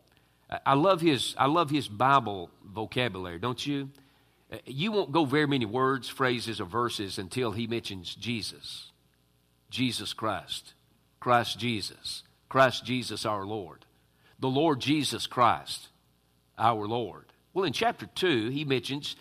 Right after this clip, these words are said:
Jesus Christ is Lord. I've preached on that phrase, I guess, thirty, thirty-five times more over the years. I know I have one time a year, uh, ever since I've been preaching.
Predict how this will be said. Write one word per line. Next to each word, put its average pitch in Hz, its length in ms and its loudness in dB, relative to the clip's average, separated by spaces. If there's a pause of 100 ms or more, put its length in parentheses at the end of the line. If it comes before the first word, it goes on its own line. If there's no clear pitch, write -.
(240)
Jesus 175 840 -4
Christ 131 640 2 (320)
is 110 600 -4 (180)
Lord. 98 580 -6
I've 117 280 0
preached 117 260 -4
on 98 120 -8
that 101 180 -16
phrase, 95 480 -8 (920)
I 98 120 -8
guess, - 520 -6 (140)
thirty, 110 260 -2
thirty-five 107 640 -4
times 107 380 -4
more 110 460 -4
over 104 220 -10
the 92 80 -12
years. 117 320 -4
I 104 60 -2
know 127 160 0
I 101 100 0
have 98 160 -4
one 131 220 -2
time 95 260 -8
a - 20 -14
year, 110 380 -2 (640)
uh, 85 40 -18 (160)
ever 110 160 -8
since 113 240 -6
I've 113 80 -4
been 135 140 2
preaching. 139 440 2